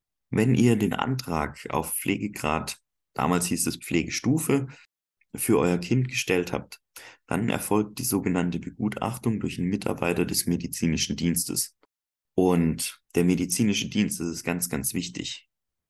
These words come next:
Wenn es um den Pflegegrad geht, vereinbart er immer einen Termin. Bei Hilfsmitteln kennen wir das, wenn die Krankenkasse,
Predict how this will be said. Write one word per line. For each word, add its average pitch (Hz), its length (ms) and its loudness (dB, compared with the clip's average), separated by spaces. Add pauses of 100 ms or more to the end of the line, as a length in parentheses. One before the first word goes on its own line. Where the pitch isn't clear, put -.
(120)
Wenn 85 160 2
es 82 80 -4
um 87 80 2
den 82 140 2
Pflegegrad 98 680 -2
geht, 71 220 -4
vereinbart 80 560 0
er - 160 0
immer 95 240 0
einen 80 160 0
Termin. 78 520 -6 (320)
Bei 73 120 -2
Hilfsmitteln 113 640 0
kennen 123 320 2
wir 120 100 4
das, 110 260 0
wenn 87 80 -2
die - 120 -8
Krankenkasse, 101 800 0